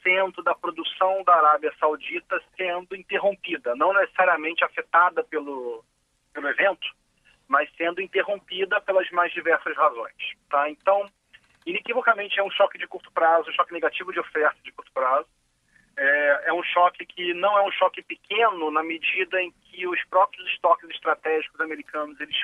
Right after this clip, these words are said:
foram liberados, um pedaço deles pelo menos, pra evitar uma aceleração mais intensa dos preços de petróleo no mercado internacional.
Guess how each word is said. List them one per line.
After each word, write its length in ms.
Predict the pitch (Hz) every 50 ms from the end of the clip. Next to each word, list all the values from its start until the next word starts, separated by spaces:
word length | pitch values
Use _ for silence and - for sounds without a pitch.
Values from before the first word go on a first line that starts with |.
| - -
foram 340 | - 202 220 233 226 208 185
liberados, 600 | 170 165 151 156 147 143 143 147 156 147 143 120
um 60 | 127 -
pedaço 420 | - 135 131 135 139 143 - -
deles 180 | - 139 131 -
pelo 160 | - 143 135 135
menos, 260 | 139 135 131 123 - - - _ _ _ _ _ _ _ _ -
pra 180 | 170 170 175
evitar 480 | 170 160 143 175 - _ - 180 190 208 208
uma 160 | 190 185 175
aceleração 580 | - - 175 165 160 160 156 - - 165 151
mais 260 | 147 147 156 180 180 160 -
intensa 640 | 175 151 - _ _ - 185 202 208 196 - - 170
dos 140 | 151 147 -
preços 240 | - - 156 151 -
de 60 | - -
petróleo 400 | - 143 - - 135 139 139 139
no 80 | 156
mercado 320 | 180 170 - - - 127 123
internacional. 640 | - - 127 131 131 - - 185 151 139 139 139